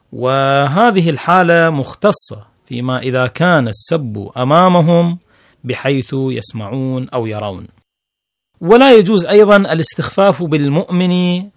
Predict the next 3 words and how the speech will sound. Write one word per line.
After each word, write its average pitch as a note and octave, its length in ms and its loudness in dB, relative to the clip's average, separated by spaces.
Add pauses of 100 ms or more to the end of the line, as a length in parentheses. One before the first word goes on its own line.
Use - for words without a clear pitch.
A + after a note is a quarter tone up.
(300)
وإذلاله D3 1300 2
وتعنيفه C3 960 -4
وذمه، A2 600 -6